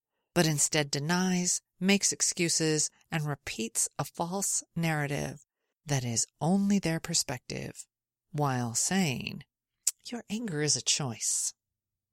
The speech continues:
What if we're talking about anything emotion-related, where there is no physical thing we can set on the table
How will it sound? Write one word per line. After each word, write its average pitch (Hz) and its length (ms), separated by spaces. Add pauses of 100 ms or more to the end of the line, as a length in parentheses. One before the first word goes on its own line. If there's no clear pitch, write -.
(340)
What 240 120
if 262 120
we're 247 60
talking 202 300
about 170 200
anything 160 600
emotion-related, 135 1000 (260)
where 156 460 (100)
there 156 220
is 180 200
no 170 220
physical 165 500
thing 147 300
we 147 80
can 147 180
set 143 240
on 143 140
the 143 80
table 131 600